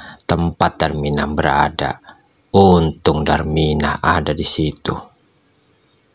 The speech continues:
Keesokan harinya, Rita terlihat sakit dikarenakan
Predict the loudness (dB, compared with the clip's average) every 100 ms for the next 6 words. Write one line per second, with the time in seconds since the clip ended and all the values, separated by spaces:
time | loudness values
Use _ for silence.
0 | _ _ -20 _ _ _ _ _ 2 4
1 | 4 4 4 6 6 4 4 4 0 -4
2 | -12 -20 -20 _ _ 4 4 4 0 0
3 | 2 2 2 -2 -2 0 0 0 -4 -6
4 | -6 _ _ _ -2 0 0 0 -2 -2
5 | -2